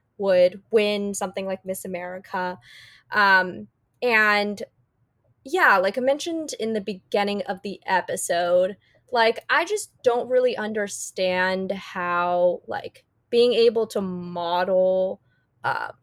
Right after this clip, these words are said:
or, like, look good in a swimsuit translate into, like,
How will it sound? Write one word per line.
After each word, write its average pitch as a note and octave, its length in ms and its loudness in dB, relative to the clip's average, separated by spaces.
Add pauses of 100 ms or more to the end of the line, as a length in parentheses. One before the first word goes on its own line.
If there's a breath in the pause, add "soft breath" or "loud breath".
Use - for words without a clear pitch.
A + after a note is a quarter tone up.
or, G#3+ 180 2
like, G3 220 2
look G3 260 -6
good G#3 160 0
in G3 120 -2
a - 20 0
swimsuit G3+ 880 -6 (260)
translate G3+ 960 -2
into, F#3 840 -10 (420)
like, C3 460 -10